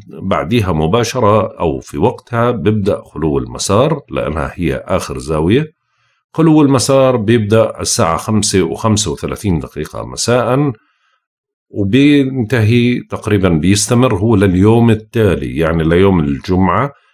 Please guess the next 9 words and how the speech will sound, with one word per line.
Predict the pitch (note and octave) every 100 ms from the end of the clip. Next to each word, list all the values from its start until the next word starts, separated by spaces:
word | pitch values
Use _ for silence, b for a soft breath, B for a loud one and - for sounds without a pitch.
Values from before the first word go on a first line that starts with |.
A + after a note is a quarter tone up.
| b _
لغاية | A2+ D3+ D3 C3
الساعة | - D3 G2+
اثنتين | F#2 - G#2+ A2 C3 C#3 C#3+
وثلاثة | C#3+ - - F2+ G2+ G#2 C2+
وعشرين | B1 - E2+ F2+ D2
دقيقة | A#1+ - D#2 D#2 D2 D2+
صباحا. | - G2+ G#2 C#2 - - F2 _ A#2
هذا | A#2+ G2+
بيعني | D#2 E2+ F2 F2 F#2+